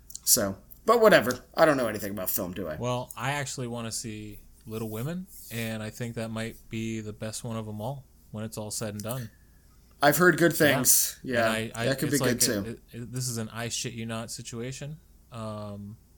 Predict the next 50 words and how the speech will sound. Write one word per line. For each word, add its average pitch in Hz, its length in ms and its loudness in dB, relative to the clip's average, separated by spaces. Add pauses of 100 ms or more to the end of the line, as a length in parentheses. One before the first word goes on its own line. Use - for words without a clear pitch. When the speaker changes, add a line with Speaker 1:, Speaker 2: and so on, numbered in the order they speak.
(140)
Speaker 2:
it's 120 140 -8
supposed 120 340 -6
to 120 60 -8
be 110 240 -6
freaking 117 440 -10
awesome. 120 440 -8
The 123 100 -10
cast 120 480 -8
is 104 360 -14 (280)
like 113 180 -8
an 104 80 -10
all-star 113 480 -6
lineup. 107 440 -8 (580)
Speaker 1:
Yes. 147 400 8
Speaker 2:
And 107 680 -4 (240)
Speaker 1:
I've 135 180 4
heard. 165 280 2
Yeah, 147 260 8
it 147 120 6
is. 123 360 6
Oh, 160 180 6
oh, 151 160 10
Speaker 2:
and 131 100 2
Speaker 1:
the - 100 2
Speaker 2:
the 131 60 -2
Speaker 1:
actress 165 280 6
Speaker 2:
writing, - 120 12
Speaker 1:
is 147 140 12
in 120 100 0
there. 120 120 0
Speaker 2:
you - 40 2 (140)
know, 127 60 2
Speaker 1:
I 123 60 2
Speaker 2:
Greta 147 240 4
Speaker 1:
mean, - 100 0
Speaker 2:
Gerwig 120 500 2
is 110 180 -4
someone 123 360 -4
who 120 320 -4
has 107 460 -6 (100)
really 120 640 -8 (200)
done 113 280 -8
great 117 300 -8
stuff. 127 320 0
Speaker 1:
Have 165 100 2
you 190 100 6
read 208 140 8
the 175 40 6
book? 185 280 6 (840)
Speaker 2:
Yeah, 135 400 -4